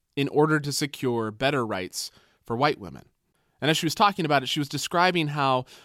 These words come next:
through some combination of outright racism and political pragmatism, the white women in the movement realized, "Oh, we can protect women like us and our communities if we just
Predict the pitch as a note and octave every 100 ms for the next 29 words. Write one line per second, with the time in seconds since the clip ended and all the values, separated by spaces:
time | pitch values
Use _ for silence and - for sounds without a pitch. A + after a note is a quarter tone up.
0 | _ _ - F#3 F3 A3+ A#3+ B3 A#3 G3+
1 | D#3+ B2+ - C3+ C#3 A#2 A#2 C3 D3+ D3
2 | D3+ A#2 B2 B2 B2 A2 B2 C#3+ _ B2+
3 | C3 B2 - B2+ D#3 C3+ - C#3+ C#3 A#2+
4 | A2+ G#2 G#2 - - _ _ _ _ C#3
5 | C3+ E3 - D#3+ D3 C3+ B2 A#2 G#2+ A#2
6 | C3 D#3+ C#3+ G#2+ G#2 A2 - - _ _
7 | _ - - G3+ G#3 G3 E3+ B2+ G#2+ F2
8 | - _ _ _ - A2+ A3 - C#4 A3
9 | G3+ F#3+ F3 - D#3 D3+ C3 A2+ G#2+ -
10 | - F#3 G2 C3 - - - _ _ A2+
11 | B2 A#2+ F#3 A#3 - B2+ G2+ F2+ D2 F2
12 | C3+ - - _ _ _ _ D#3+ F3 F#3
13 | E3 D3+ - -